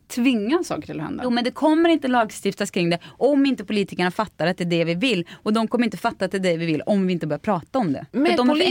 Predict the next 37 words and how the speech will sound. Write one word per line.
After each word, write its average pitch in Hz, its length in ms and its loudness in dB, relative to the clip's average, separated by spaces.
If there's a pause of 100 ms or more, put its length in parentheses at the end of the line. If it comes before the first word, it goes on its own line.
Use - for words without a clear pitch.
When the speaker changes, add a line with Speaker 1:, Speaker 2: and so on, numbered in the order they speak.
Speaker 3:
politikerna, 180 440 0
vi 202 100 -2
måste 247 200 -6
ställa 254 200 -2
krav - 200 -2
på 247 100 -4
politikerna. 240 640 -2
Jag 185 60 -4
tycker 214 140 -4
det 226 80 -2
är 226 40 -2
absolut 269 560 -2
det 190 60 -2
viktigaste. 175 520 -2
Och 214 80 -6
sen 269 120 -6
förstår 330 320 0
jag 226 100 2
det 190 60 -4
du 180 80 -8
säger 185 240 0
med 175 120 0
influencers, 160 420 -4
för 170 80 -6
influencers 208 340 -6
har 196 80 0
ju 196 140 2
otroligt 202 600 -4
mycket 147 220 -6
makt. 147 280 -6 (460)
Men 233 120 0 (440)
inte, 226 400 -4
hashtag 202 380 -6
inte 208 200 -4
alla 226 220 2
influencers, 190 400 2
Speaker 1:
Inte - 40 -8